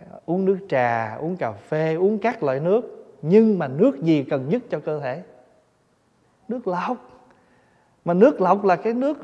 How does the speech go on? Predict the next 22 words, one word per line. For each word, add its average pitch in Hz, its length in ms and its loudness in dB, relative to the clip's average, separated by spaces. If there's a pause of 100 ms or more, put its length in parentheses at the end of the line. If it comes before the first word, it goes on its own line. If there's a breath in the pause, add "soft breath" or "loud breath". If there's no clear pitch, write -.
rẻ 165 260 -2
tiền 180 300 0
nhất. 262 180 -2 (1200 soft breath)
Không 220 240 4
ai 214 220 0
dòm 170 280 4
ngó 202 180 2
tới 220 140 -2
nó, 214 240 -2
mà 185 180 -2
nước 196 340 0
gì 160 180 4
muốn 180 220 0
pha 175 260 -4
không 165 260 -8
thể 139 140 -2
thiếu 185 160 -6
nước 185 200 -8
lọc. - 320 -12 (1080 soft breath)
Muốn 190 180 2
pha 160 260 4
nước 170 120 2